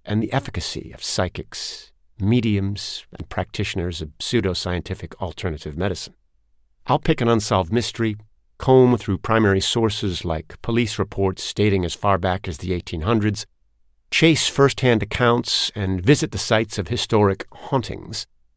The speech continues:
restaging photographs using vintage equipment. I feel genuine remorse for the times I confirmed the suspicions of people who were worried their house was haunted,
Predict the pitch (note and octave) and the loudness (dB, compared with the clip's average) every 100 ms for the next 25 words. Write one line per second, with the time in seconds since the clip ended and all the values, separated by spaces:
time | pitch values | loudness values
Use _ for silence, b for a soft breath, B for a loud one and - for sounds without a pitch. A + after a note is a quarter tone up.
0 | _ - G#2+ D3 - C#3+ C3+ G#2+ G2 - | _ -4 0 2 2 2 2 2 -2 -2
1 | A#2+ G2 D#2+ G1+ - - - F#2 F#2 E2+ | -4 -2 -6 -6 -8 -8 -4 -4 -2 -4
2 | F2+ G2+ - D#2+ - - - - - - | -4 -4 -4 -10 -12 -12 -10 -10 -12 -16
3 | - _ _ _ _ _ _ _ _ _ | -20 _ _ _ _ _ _ _ _ _
4 | _ _ _ _ _ _ _ _ B2+ - | _ _ _ _ _ _ _ _ -4 2
5 | D#3+ D#3 - G#2 A#2+ C3 B2 A#2 A2+ - | 2 2 0 0 4 4 4 2 -2 -2
6 | G2 G2 F#2+ - - - - - F2+ - | 2 2 2 0 -4 -6 -8 -8 -8 -4
7 | F#2+ F#2 F2 F#2 - F#2 - A2+ G#2+ G2 | -2 -2 -2 -4 -4 -6 2 6 6 4
8 | D#2+ E2 - - G#2+ - E2+ E2+ - F#2 | 2 -4 -4 -2 -2 -2 -6 -8 -8 -8
9 | - E2+ F2 F2+ F2+ G#2+ G2 D#2 D#2 D2+ | -4 -4 -2 -4 2 6 6 4 -2 -2
10 | E2 D#2+ - D#2 G2 F2+ | -2 -4 -8 -4 -2 -2